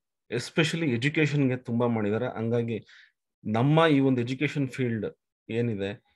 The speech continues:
ಇದ್ರಲ್ಲಿ ನಾವು ಕೂಡ ಇಂಥ ಒಂದು, ಒಂದು ಅಳಿಲ್ ಸೇವೆಯನ್ನ ಮಾಡ್ಬೇಕು ಅಂತ ನಮಗೂ ಒಂದು ಆಸೆ ಅಷ್ಟೇ. So, ಈ ಒಬ್ಬ ವ್ಯಕ್ತಿನ ನೆನ್ಸ್ಕೊತಾ ನಾವೆಲ್ಲರೂ ಒಂದು,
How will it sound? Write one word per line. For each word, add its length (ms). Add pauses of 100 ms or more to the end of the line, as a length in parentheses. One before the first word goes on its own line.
(600)
ಇದ್ರಲ್ಲಿ 680 (800)
ನಾವು 380
ಕೂಡ 120
ಇಂಥ 300
ಒಂದು, 640 (680)
ಒಂದು 180
ಅಳಿಲ್ 320
ಸೇವೆಯನ್ನ 340
ಮಾಡ್ಬೇಕು 480
ಅಂತ 140
ನಮಗೂ 320
ಒಂದು 140
ಆಸೆ 240
ಅಷ್ಟೇ. 280 (2250)
So, 180
ಈ 20
ಒಬ್ಬ 140
ವ್ಯಕ್ತಿನ 460
ನೆನ್ಸ್ಕೊತಾ 640 (520)
ನಾವೆಲ್ಲರೂ 480
ಒಂದು, 460